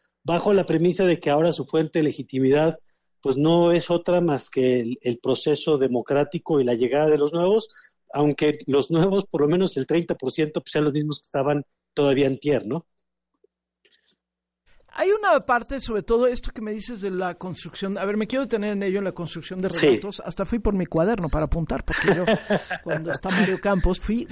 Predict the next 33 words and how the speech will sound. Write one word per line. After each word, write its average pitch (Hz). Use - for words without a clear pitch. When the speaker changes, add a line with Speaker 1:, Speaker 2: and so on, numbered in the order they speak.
Speaker 2:
por 247
mi 240
cuaderno 170
para 160
apuntar. 156
A -
ver, 302
esta 349
parte 339
de 320
la 262
co-, 214
ahorita, 233
ahorita 214
entramos 208
a, 165
a 170
esto, 175
te-, 156
Speaker 1:
Sí, 165
Speaker 2:
pero 156
Speaker 1:
sí, -
Speaker 2:
la, 254
Speaker 1:
sí. 294
Speaker 2:
la 294
parte 349
de 381
construcción 262
de 262
relatos 233
me, 208
me 196
gusta, 196